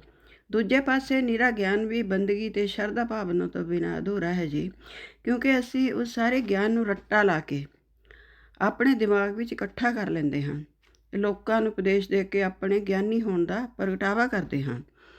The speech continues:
ਇਸ ਨੂੰ ਅਸੀਂ ਬੌਧਿਕਤਾ ਤਾਂ ਕਹਿ ਸਕਦੇ ਹਾਂ, ਪਰ ਅਸੀਂ ਆਪਣੀ ਬੌਧਿਕਤਾ ਨੂੰ ਸਿਰਫ ਅੱਖਰਾਂ ਦੇ ਪਿੰਜਰੇ ਵਿੱਚ ਕੈਦ ਕਰ ਲੈਂਦੇ ਹਾਂ,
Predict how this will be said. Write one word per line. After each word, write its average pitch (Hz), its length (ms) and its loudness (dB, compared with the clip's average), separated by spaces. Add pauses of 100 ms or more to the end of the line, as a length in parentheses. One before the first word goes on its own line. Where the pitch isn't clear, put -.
(880)
ਇਸ 254 220 0
ਨੂੰ 285 240 6
ਅਸੀਂ 226 560 2 (540)
ਬੌਧਿਕਤਾ 226 640 2
ਤਾਂ 262 140 -2
ਕਹਿ 175 260 0
ਸਕਦੇ 180 400 -4
ਹਾਂ, 135 180 -4 (1200)
ਪਰ 226 180 6
ਅਸੀਂ 254 240 -2
ਆਪਣੀ 233 300 -2
ਬੌਧਿਕਤਾ 214 560 -2
ਨੂੰ 196 240 0
ਸਿਰਫ 214 240 -6 (560)
ਅੱਖਰਾਂ 240 360 0
ਦੇ 233 80 4
ਪਿੰਜਰੇ 190 420 0
ਵਿੱਚ 170 180 -6
ਕੈਦ 156 280 -2
ਕਰ 151 180 -4
ਲੈਂਦੇ 139 360 -4
ਹਾਂ, 151 200 -8